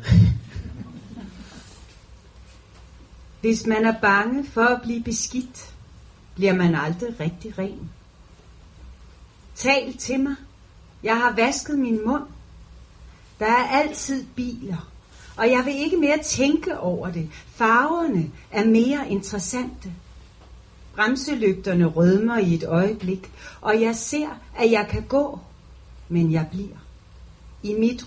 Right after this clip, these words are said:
Speaker 2: rum er der plads til alt, jeg tænker. Jeg tænker,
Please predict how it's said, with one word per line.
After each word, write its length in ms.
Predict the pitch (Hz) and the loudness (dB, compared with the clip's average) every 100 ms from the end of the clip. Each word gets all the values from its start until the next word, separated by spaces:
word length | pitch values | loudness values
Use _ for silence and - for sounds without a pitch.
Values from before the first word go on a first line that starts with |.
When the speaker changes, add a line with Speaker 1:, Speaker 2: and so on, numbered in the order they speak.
| 185 | -2
Speaker 2:
rum 340 | 214 - 156 - - - | -2 -2 -10 -12 -16 -2
er 140 | 190 | 0
der 200 | 196 180 | 0 -2
plads 440 | - 214 214 220 | -4 -2 -2 -4
til 280 | - - 214 - | -10 -2 -2 0
alt, 460 | 208 175 165 - - | -2 -4 -6 -18 -8
jeg 180 | 175 185 180 | -4 -4 -4
tænker. 460 | - 165 160 - 175 - - - - - | -2 0 -2 -8 -16 -16 -20 -20 -20 -2
Jeg 160 | 247 254 | 0 2
tænker, 360 | 254 269 302 | 2 2 2